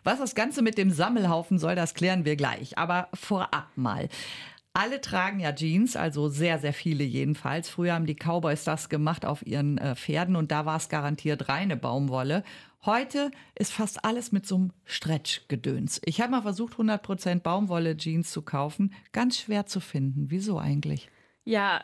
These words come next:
Speaker 2: ähm, ist nicht ganz so bequem, ist, denke ich, ein Hauptgrund. Die Leute wollen gerne eine passgenaue Hose anhaben und deshalb braucht man da Elastan,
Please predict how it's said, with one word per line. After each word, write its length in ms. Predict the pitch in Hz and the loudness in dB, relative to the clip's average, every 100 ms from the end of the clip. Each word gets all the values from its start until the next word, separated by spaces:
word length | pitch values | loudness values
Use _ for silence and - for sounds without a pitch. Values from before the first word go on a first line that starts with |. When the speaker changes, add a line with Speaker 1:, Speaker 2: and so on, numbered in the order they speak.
| - | 0
Speaker 2:
ähm, 480 | 196 190 180 180 175 | 2 4 2 2 0
ist 160 | 214 247 | 0 2
nicht 160 | 220 | 2
ganz 160 | 220 226 | 2 2
so 100 | 214 | 2
bequem, 680 | 208 - 277 220 165 170 165 - - | 0 0 2 4 2 2 -2 -8 -10
ist, 180 | 185 - | -6 -4
denke 180 | 165 | -2
ich, 120 | 165 - | -4 -4
ein 300 | 160 165 160 | -4 -4 -2
Hauptgrund. 760 | 170 - - - 156 160 160 - - - - | -4 -4 -10 -2 2 2 0 -8 -18 -6 0
Die 60 | |
Leute 560 | 175 170 170 180 175 165 | 2 2 2 2 2 2
wollen 340 | 175 175 175 | 2 4 2
gerne 380 | 165 160 170 165 | 2 2 2 2
eine 460 | 165 160 156 156 156 - | 2 4 2 0 -4 -8
passgenaue 920 | - 185 - 185 170 165 165 170 170 | -6 -6 -4 -2 0 0 0 -2 0
Hose 340 | 226 240 220 | 0 0 -2
anhaben 760 | - 185 185 190 185 185 185 180 | -2 -2 -2 0 -2 0 -2 -2
und 240 | - 170 | -2 -2
deshalb 240 | 165 175 165 | -2 -4 -4
braucht 220 | 180 170 | -4 -2
man 180 | 170 165 | -2 0
da 220 | 160 160 | -2 -2
Elastan, 680 | - 160 160 185 180 190 | -2 -4 -4 -4 -2 -2